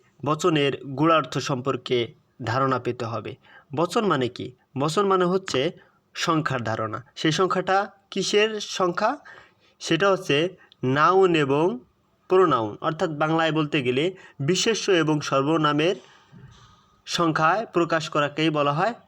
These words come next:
বচন। বচন শব্দটির অর্থ হচ্ছে সংখ্যা, কথা, উক্তি। বচন শব্দটির উচ্চারণ হচ্ছে ব, চ আকার, দন্ত নয় হস। বচন শব্দটির উৎস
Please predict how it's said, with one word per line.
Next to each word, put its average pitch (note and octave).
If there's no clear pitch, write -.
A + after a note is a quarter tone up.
বচন। A#2
বচন F3+
শব্দটির G3+
অর্থ D#3+
হচ্ছে F3+
সংখ্যা, D#3+
কথা, C#3+
উক্তি। D#3
বচন F#3+
শব্দটির G#3+
উচ্চারণ G3+
হচ্ছে D#3
ব, D3
চ -
আকার, E3
দন্ত D3+
নয় D#3
হস। A#2+
বচন F3+
শব্দটির G3+
উৎস F#3+